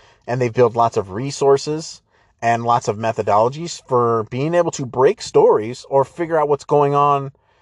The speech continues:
in war zones better than what the news is telling us. I definitely think if you're interested in what the actual news is about, um, Ukraine, et cetera,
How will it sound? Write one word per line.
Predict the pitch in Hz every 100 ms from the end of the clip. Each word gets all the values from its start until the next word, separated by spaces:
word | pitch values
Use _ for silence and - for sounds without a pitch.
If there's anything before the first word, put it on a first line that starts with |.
| _ _ _
in | 139 143 135
war | 131 226
zones | 226 131 127 127 135 - - - -
better | 143 233 190 151
than | 147 147 143
what | 139
the | 139
news | 135 156 214
is | 127 -
telling | 120 92 82
us. | 64 - - _ _ _ _ _ _ _
I | 131 170
definitely | 160 190 196 139 127 127
think | - 123 117
if | 107
you're | 139 170
interested | 160 151 143 - 135 123
in | 117 107 107 104 - - -
what | - 127
the | 131 123
actual | 139 - 135 131 120
news | 123 139 131
is | 123 131
about, | 117 120 123 131 - - _ _ _ _ _ _ -
um, | 113 113 110 110 104 101 - _ _ _ _ _ _ _ _ _ _ _ _ _ _ _ _ _
Ukraine, | 117 117 - 117 120 120
et | 104 -
cetera, | - 110 123